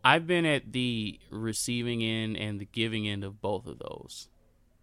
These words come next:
And how it's talked about in ministry, I, I'm gonna be honest, I really don't like it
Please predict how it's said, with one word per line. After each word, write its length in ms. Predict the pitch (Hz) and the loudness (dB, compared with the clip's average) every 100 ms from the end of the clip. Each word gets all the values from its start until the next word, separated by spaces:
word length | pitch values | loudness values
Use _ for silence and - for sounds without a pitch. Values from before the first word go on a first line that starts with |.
| _ _ _ _ _ _ - - - - - - _ - - - - _ - - - | _ _ _ _ _ _ -20 -20 -20 -20 -20 -20 _ -20 -20 -20 -20 _ -20 -14 -4
And 100 | 113 | 2
how 240 | 123 143 | 6 6
it's 160 | 143 - | 6 2
talked 340 | 127 117 127 | 2 2 2
about 440 | 107 107 101 95 - _ _ | -2 0 0 -2 -6 _ _
in 300 | 113 104 98 | -6 -4 -4
ministry, 560 | 98 104 104 - 104 101 | -2 -2 -4 -6 -6 -4
I, 100 | 95 | -4
I'm 140 | 98 | -2
gonna 100 | 110 | -4
be 120 | 110 104 | -2 0
honest, 320 | 104 104 - | 0 -2 -4
I 60 | |
really 260 | 110 113 113 | -4 -4 -4
don't 180 | 98 82 | -6 -6
like 240 | 82 - | -10 -12
it 100 | - | -16